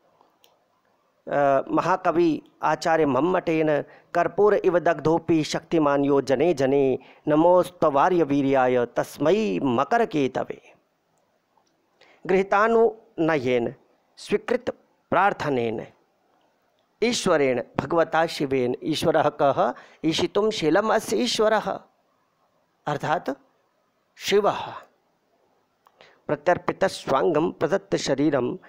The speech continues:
कामम मदनम इव यथा उपस्थितम काकुत्स्थम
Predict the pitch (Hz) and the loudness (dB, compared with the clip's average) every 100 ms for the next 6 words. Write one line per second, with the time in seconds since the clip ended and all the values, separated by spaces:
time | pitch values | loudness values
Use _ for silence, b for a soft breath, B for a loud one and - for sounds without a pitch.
0 | B B 139 156 143 147 139 - b b | B B 0 2 2 0 -2 -6 b b
1 | - 131 147 147 147 143 135 - _ - | -4 -2 0 0 0 0 -4 -8 _ -4
2 | 160 147 135 127 135 131 123 135 - 147 | -2 -2 -4 -4 -2 0 0 -4 -4 -6
3 | 143 139 139 135 B B B B - 151 | -2 0 -2 -4 B B B B -2 -2
4 | 180 - - - 160 170 160 143 | 0 -6 -6 -6 -2 0 0 0